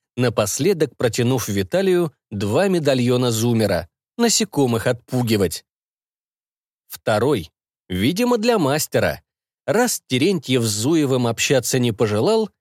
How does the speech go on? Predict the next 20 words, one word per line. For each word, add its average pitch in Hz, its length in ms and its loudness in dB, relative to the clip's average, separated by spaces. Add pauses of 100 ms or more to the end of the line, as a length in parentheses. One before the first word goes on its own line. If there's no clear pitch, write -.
(160)
Семёновец 113 800 -2 (220)
решил 120 420 2
отплатить 117 600 -2 (180)
той 123 200 2
же 117 160 0
монетой. 117 640 0 (1000)
Оранжевую 117 840 0
палатку 117 540 0
охранения 107 840 0 (300)
далеко 190 540 0
было 117 260 0
видать. 113 540 -2 (400)
Для 104 260 -2
постов 110 500 0
системы 123 680 0 (100)
"лучше 147 380 0
не 139 120 0
подходи", 139 580 -2 (220)
это 202 200 0
естественно. 110 1000 0